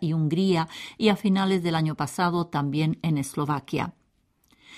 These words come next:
Seis policías checos partieron a Bulgaria e Italia esta semana, donde ayudarán con la protección de la frontera externa de la Unión Europea.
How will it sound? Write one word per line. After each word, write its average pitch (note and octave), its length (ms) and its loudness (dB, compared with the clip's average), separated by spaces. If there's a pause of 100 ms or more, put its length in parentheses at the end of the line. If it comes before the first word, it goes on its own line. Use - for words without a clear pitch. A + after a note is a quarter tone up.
(140)
Seis F#3+ 360 4
policías E3+ 600 0
checos F3+ 360 -2
partieron F3 560 0
a E3 60 2
Bulgaria E3+ 580 2
e E3+ 40 4
Italia F3+ 500 2
esta E3+ 260 -4
semana, F#3 520 2
donde E3 280 0
ayudarán E3 600 2
con F3 240 -2
la D#3+ 140 2
protección G3 720 0
de F3+ 80 0
la E3+ 100 0
frontera E3 560 -2
externa F#3 600 -2
de E3+ 100 -2
la D#3 120 0
Unión D#3+ 300 0
Europea. E3 720 0